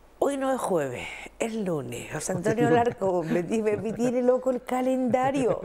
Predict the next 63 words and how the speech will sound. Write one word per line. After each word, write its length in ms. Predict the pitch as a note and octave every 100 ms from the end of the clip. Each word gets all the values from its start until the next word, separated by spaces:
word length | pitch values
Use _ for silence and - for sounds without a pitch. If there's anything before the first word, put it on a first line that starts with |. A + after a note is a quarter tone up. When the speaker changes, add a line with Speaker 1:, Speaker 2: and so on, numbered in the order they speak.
| D#3+
Speaker 1:
Buenas, 360 | G3 A#3 -
Speaker 2:
Muy 100 | F3
buenas. 200 | - C3+
Speaker 1:
es 40 | B2+
que 100 | A3
los 120 | A3
jueves 220 | G3 F#3+
tenemos 260 | A3 F#3+ F#3+
una 180 | G3
cita 220 | F3+ F3+ E3+
con 120 | E3
la 100 | D#3+
Biblia, 400 | G3 C4+ B3 - - - C3 -
pero 220 | A3+ F3+
esto 180 | G3 A#3
se 100 | A3+
va 140 | C4
moviendo. 720 | A3+ G#3+ A3 C4 C4 G#3 D3+ - - - -
Buenas 240 | G#3+ B3 -
tardes. 360 | F#3+ D#3 B2+
Speaker 2:
Hola, 200 | A#2+ A2+
muy 140 | G#2 G2
buenas 180 | G2
Speaker 1:
¿Por 140 | - B3
Speaker 2:
tardes. 180 | A#3+ C#4+
Speaker 1:
qué 100 | D4
nos 80 |
vemos 300 | C#4 D4 D4
hoy? 340 | E4 F#4 F3+ C3+ - - - -
Speaker 2:
Pues 100 | C3
nos 100 | G#2+
vemos 240 | A#2 B2
hoy 160 | B2 C3+
porque 240 | D3 C3+
es 60 | C#3
un 100 | A#2
día 180 | A#2 B2+
importante 560 | G#2+ A2+ F#2+ C#3 C#3
para 140 | A2 A#2
las 100 | G#2
bibliotecas. 500 | G#2 G2+ C#3+ D3 G#2+
Hoy, 140 | G#2+
veinticuatro 480 | A2 G2+ G2 A2+ A#2
de 60 | A#2
octubre, 340 | - B2 C#3
es 80 | C3
el 80 | G#2+
Día 160 | B2+
Internacional 540 | B2 A2+ G#2 G2+ G#2 G#2+
de 60 |
la 60 | G#2
Biblioteca. 580 | G#2 A2 G#2 - D3 G#3 - - - - - -
Una 200 | - A#2+
fiesta 360 | - F3 - E3+
que 80 | C4+
Speaker 1:
¡Ay, 200 | E4 D#4+
Speaker 2:
no 60 |
Speaker 1:
el 40 | C4
día 100 | C4
de 60 | C4
su 60 |
cumpleaños! 640 | C4+ C4 A#3+ C#4 A#3 D#3+
Speaker 2:
<laughs> 60 | -